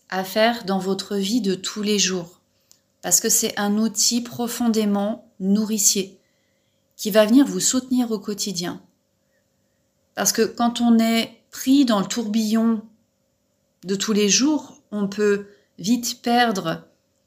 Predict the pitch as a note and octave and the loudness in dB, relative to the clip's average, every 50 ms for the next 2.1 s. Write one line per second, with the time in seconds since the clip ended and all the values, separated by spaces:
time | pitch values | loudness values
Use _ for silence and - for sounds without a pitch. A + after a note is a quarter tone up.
0 | _ _ _ - - G#3 G3+ F#3+ G#3 G3+ F#3 G3 G#3+ G3+ - - A3 G3+ F3 E3 | _ _ _ -4 -2 -2 0 0 0 0 2 2 0 0 0 -2 -2 -2 -2 0
1 | G3+ G3+ G3 G3+ B3+ D4+ D4+ C#4+ - - - G3 F3 F#3+ F#3+ G3+ B3+ C#4 C#4 C4+ | 0 0 2 2 2 2 4 4 4 4 4 4 2 2 2 2 2 2 0 0
2 | - - | -4 -10